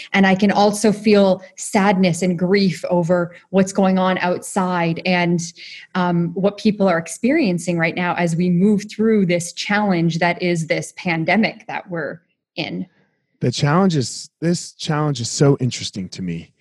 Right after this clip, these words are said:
Speaker 2: um, because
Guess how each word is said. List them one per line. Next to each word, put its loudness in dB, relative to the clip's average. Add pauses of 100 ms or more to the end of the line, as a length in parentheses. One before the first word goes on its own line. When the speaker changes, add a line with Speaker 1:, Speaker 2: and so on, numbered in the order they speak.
(720)
Speaker 2:
um, -4 (720)
because -2